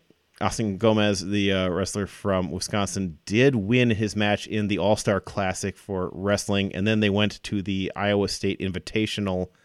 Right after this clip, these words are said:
Uh, sorry if I just don't have the updated stats for how that was going. It was, there were several different teams there. I'm forgetting all of them. Northern Iowa was there. Iowa State was there. Wisconsin was there. And there was one other team I can't remember off the top of my head.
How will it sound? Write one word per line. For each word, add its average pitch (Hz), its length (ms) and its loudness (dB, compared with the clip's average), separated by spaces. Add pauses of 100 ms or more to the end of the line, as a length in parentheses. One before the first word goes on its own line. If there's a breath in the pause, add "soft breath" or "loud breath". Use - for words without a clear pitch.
(420 soft breath)
Uh, 87 80 -8
sorry 101 220 0
if 87 60 -4
I 95 60 0
just 92 180 -6
don't 92 160 -4
have 92 220 -4
the 92 420 -2
updated 90 280 -2
stats 90 340 -4
for - 80 -14
how 90 160 -6
that 80 160 -4
was 85 160 -6
going. 87 440 -6 (180)
It 90 80 -4
was, 90 260 -4 (800 soft breath)
there 101 100 -2
were 95 520 -2 (120)
several 131 520 -2
different 95 180 -4
teams 101 280 -4
there. 95 260 0
I'm 85 80 -6
forgetting 98 400 -4
all 90 260 -4
of 85 80 -6
them. 90 120 -4
Northern 110 520 2
Iowa 101 460 0
was 98 180 -2
there. 95 420 2
Iowa 92 300 2
State 101 280 0
was 90 160 -2
there. 95 140 0
Wisconsin 92 520 -2
was 90 180 -2
there. 87 340 -2
And 85 140 -2
there 85 60 -4
was 85 160 -6
one 87 180 -2
other 85 140 -2
team 87 200 -6
I 82 60 -6
can't - 260 -8
remember 80 360 -8
off 85 60 -8
the - 120 -8
top - 60 -6
of - 60 -14
my 85 80 -10
head. - 340 -14